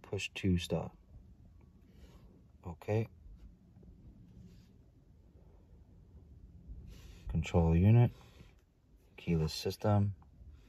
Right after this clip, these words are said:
The ignition turned on by pressing the stop button twice.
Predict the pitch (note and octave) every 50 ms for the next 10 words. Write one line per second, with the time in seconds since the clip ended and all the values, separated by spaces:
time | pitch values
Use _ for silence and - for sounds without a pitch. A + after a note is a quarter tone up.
0 | - - _ - - _ - _ - _ _ _ _ - _ - - _ _ _
1 | - - - - - - - - - - - - - - - _ _ _ - -
2 | - - - - - - - - - - - - - - - - - - - -
3 | - - - - - - - - - - - - - - - - - - - -
4 | - - E2+ E2 E2 D#2+ F2+ F2+ - - F2+ F2 - - F2+ E2+ F2 E2+ E2+ E2+
5 | E2 D#2 D#2 - - F2+ F2 - - F2 E2 D#2 - - - E2+ D#2+ - - D2+
6 | C#2 D2 - - A2 A2 A2+ A#2+ A#2 - -